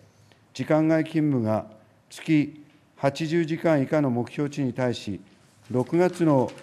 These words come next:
勤務時間調査においては、八十時間を上回った教員は、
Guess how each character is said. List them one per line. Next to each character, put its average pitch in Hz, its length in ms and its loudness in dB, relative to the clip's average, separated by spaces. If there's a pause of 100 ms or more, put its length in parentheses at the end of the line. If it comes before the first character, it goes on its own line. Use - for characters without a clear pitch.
勤 151 180 0
務 151 120 4
時 139 120 -4
間 151 180 2
調 151 180 -2
査 143 140 -2
に 123 80 0
お 117 100 0
い 113 60 -4
て 113 120 -4
は、 92 240 -4 (580)
八 156 320 0
十 165 180 0
時 156 120 -4
間 160 220 4
を 131 40 2
上 131 180 2
回 139 140 2
っ 139 40 -4
た 123 140 -4
教 120 260 -2
員 110 160 -2
は、 107 220 0